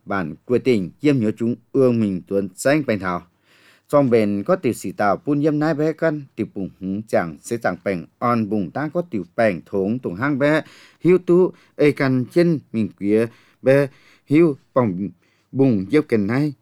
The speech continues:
nhàn hốp cho bé phân享chuồng trắng hàng thun có phiến kiềm tề mình kiểu yếm tiểu khung xuống mảng cấu cho bé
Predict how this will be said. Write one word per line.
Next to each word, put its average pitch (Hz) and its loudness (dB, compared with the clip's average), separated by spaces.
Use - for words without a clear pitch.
nhàn 104 0
hốp 151 2
cho 139 0
bé 156 2
phân 120 -6
享 101 -6
chuồng 90 -6
trắng 170 -4
hàng 92 -4
thun 131 -2
có 170 -6
phiến 139 -4
kiềm 92 0
tề 92 2
mình 98 -8
kiểu 101 0
yếm 123 -2
tiểu 95 -2
khung 120 -2
xuống 104 -2
mảng 90 -2
cấu 101 0
cho 117 -2
bé 120 -2